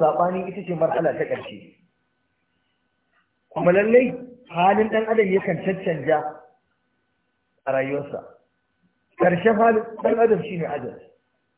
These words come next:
Yana zama sheikh sai zama ajiz, gajiyayye. Idan yaro zai iya tashi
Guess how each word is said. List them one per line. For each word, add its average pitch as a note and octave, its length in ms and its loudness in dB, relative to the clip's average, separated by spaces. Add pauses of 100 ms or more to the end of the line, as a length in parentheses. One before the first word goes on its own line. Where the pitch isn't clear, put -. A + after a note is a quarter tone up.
(260)
Yana G3+ 220 2
zama G3 340 2
sheikh - 140 4 (120)
sai F3+ 140 -2
zama D3+ 200 -4
ajiz, D3+ 400 -6 (460)
gajiyayye. C#3 480 -8 (1040)
Idan F#3+ 180 0
yaro A#3 340 4
zai G#3+ 120 2
iya G3 220 -2
tashi - 560 0